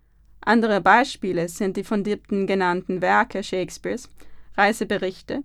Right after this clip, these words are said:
darunter Thomas Pennants, der seine eigenen Werke extra illustriert hat, und bis ins neunzehnte Jahrhundert reichend,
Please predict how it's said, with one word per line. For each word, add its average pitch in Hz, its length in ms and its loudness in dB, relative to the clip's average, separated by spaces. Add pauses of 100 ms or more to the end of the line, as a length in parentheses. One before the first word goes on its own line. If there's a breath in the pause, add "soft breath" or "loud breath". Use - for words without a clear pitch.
(140)
darunter 196 420 -2
Thomas 190 460 -2
Pennants, 196 600 -6
der 208 140 -4
seine 196 360 0
eigenen 190 540 2
Werke 190 520 0
extra - 340 -6
illustriert 175 540 -4
hat, 233 220 -4 (340)
und 240 140 4
bis 254 180 4
ins 220 200 0
neunzehnte 247 420 4
Jahrhundert 214 560 -2
reichend, 170 460 -4